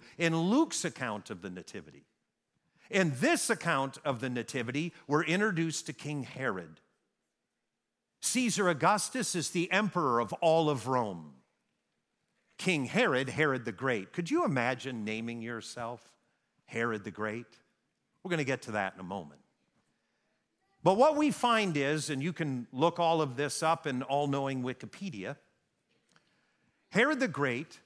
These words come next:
receives his kingship because of his political savvy, the assassination of his opponents, the murder of his two sons,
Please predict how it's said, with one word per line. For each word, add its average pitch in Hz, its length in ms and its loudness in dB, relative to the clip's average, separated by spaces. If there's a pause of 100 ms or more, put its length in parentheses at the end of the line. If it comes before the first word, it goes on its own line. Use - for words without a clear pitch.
(120)
receives 214 720 -2
his 180 200 -4
kingship 165 680 -6 (800)
because 160 360 2
of 156 100 -2
his 156 180 0
political 208 600 0
savvy, 143 600 -2 (580)
the 170 180 2
assassination 214 1200 0
of 165 240 0
his 151 280 -4
opponents, 135 720 -6 (600)
the 156 180 4
murder 196 600 4
of 156 220 2
his 147 260 -4
two 269 240 0
sons, 135 640 -2